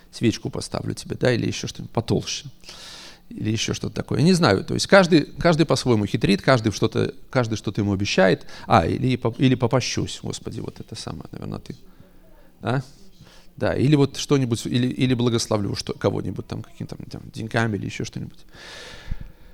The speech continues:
Вот, с, с, с Богом это не проходит, потому что, потому что Бог, Он в этом плане святой,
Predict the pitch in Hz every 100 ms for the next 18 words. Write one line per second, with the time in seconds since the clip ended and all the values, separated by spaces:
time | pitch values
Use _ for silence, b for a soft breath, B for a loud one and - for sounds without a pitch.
0 | B B - - 135 117 - 131 131 -
1 | 139 120 B 123 131 214 190 170 151 139
2 | 151 214 185 - 120 151 170 - 131 120
3 | B B B - 135 165 - 151 117 110
4 | 131 185 - 131 139 135 120 117 113 107
5 | 104 113 117 123 131 120 135 127 113 120
6 | - 92